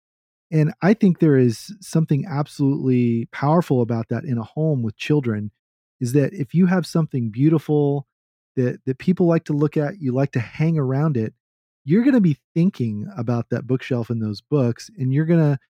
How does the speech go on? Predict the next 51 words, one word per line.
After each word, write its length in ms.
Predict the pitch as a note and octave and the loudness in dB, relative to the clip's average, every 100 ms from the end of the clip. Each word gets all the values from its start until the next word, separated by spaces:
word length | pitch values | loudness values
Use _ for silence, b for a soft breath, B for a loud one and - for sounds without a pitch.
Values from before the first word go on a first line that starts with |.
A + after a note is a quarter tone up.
| _ _ | _ _
when 120 | D3 | -2
it 80 | D#3+ | 0
comes 280 | F3+ F#3 - | 2 2 0
to 100 | D#3 | -6
free 260 | - F3 | 0 0
time 440 | F#3 C#3+ B2+ A#2+ A#2 | 2 2 2 2 2
and, 180 | A#2 A#2+ | -2 -2
like, 200 | A2+ - | -4 -4
you, 200 | B2+ B2 - | -4 -4 -4
you 100 | A#2+ | -4
need 100 | C3+ | -2
to 80 | C#3+ | 0
find 200 | D3+ C#3+ | 2 2
a 40 | |
way 120 | C#3+ | 2
to 60 | D3 | 2
entertain 380 | C3 B2 D#3 G3 | -2 -2 0 2
yourself, 440 | C#3+ - B2 B2 _ _ _ - | 0 -2 -4 -4 _ _ _ -2
that's 200 | A3+ - | -2 2
gonna 180 | G3+ | 2
be 100 | F3+ | 4
at 80 | D3+ | 2
the 80 | C3 | 0
top 320 | - D3+ E3 | -2 -2 0
of 120 | D3+ | 2
your 100 | C3 | 2
mind, 260 | A#2+ F#3 D3+ | 0 0 0
like, 140 | A2+ | -2
"Oh, 140 | F#3+ C#3+ | -2 -4
I'll 80 | D#3 | -6
just 200 | D3+ - | -8 -4
go 120 | C3+ | -2
get 120 | C3 | -2
a 60 | A#2 | 0
book 240 | B2 B2 | -4 -4
off 180 | A#2 - | -8 -8
the 60 | A#2 | -6
bookshelf." 560 | F3+ B3 - A2 - - _ _ _ _ _ C3+ | -4 -4 -4 -4 -4 -14 _ _ _ _ _ -2
Um, 360 | C3 C3 G#3+ | 0 0 -4
so 160 | - C#3+ | -2 2
that's 300 | E3 G3+ - | 2 2 -2
a 120 | D3+ | -6
big 280 | A#2 F3 D3+ | 4 4 6
reason 380 | D#3+ D#3 D3 B2 | 2 4 0 2
why 180 | A#2+ | 0
we 220 | A#2 C3 F#3+ | 2 4 2
have 260 | B2 G#2 | 0 -4
one, 300 | G#2+ G#2+ A2+ | -2 -2 -2
why 140 | A#2 A#2 | -2 0
we 140 | B2+ | 2
have, 240 | C#3 A#2+ | 2 0